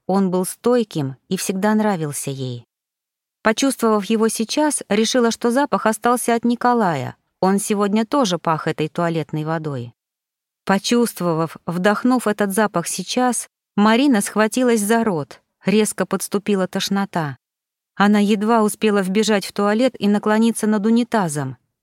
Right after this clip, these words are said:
Её вырвало. Марина проплакала всю ночь, слушая доносящиеся из квартиры Николая звуки музыки,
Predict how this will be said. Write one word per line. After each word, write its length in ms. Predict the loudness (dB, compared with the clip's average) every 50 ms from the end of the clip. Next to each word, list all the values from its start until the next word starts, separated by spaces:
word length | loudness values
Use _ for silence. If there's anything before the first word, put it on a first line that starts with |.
| _ -6
Её 340 | -2 0 0 2 2 0
вырвало. 680 | 0 0 0 0 -2 -2 -4 -4 -4 -4 -6 -6 -8 -12 _ _ _ _ _ _ _ _ _ _ _ _ _ _ _ _ _ _ _ _ _ _ _ 0
Марина 400 | 2 4 4 4 4 4 2 2
проплакала 680 | 0 0 -2 0 0 0 0 0 0 0 0 0 0 0
всю 240 | -2 -2 0 2 2
ночь, 440 | 4 2 2 0 -2 -4 -8 -12 _ _ _ _ -10
слушая 500 | -4 0 0 0 0 0 0 0 0 0
доносящиеся 880 | 2 2 2 2 0 0 0 0 0 0 -2 -2 -2 -2 -2 -2 -2
из 140 | -2 -2 -2
квартиры 480 | -2 -2 -2 -2 -2 -2 -2 -2 0 0
Николая 520 | 0 0 0 0 0 0 2 0 0 0
звуки 340 | -2 -2 -4 -4 -4 -4 -2
музыки, 680 | -2 0 0 0 0 0 -2 -6 -6 -6 -8 -8 -8